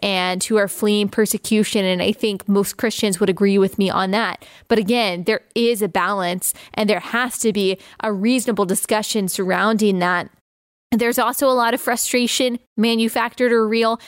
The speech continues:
about people being detained at the border who are seeking asylum. But again, there must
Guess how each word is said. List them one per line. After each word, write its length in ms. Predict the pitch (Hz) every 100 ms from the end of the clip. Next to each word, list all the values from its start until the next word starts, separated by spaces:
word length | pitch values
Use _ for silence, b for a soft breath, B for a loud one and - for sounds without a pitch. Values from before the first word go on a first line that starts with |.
| B B
about 280 | 190 208 -
people 260 | 240 240
being 240 | 202 226 208
detained 500 | 202 - 226 240 233
at 80 |
the 80 | 226
border 360 | 185 233 247 254
who 120 | 240
are 80 | 233
seeking 400 | - 233 262 240
asylum. 640 | - 247 240 240 247 247 B B B
But 340 | 196 240 233 -
again, 260 | 214 240
there 120 | 233 226
must 420 | 208 226 -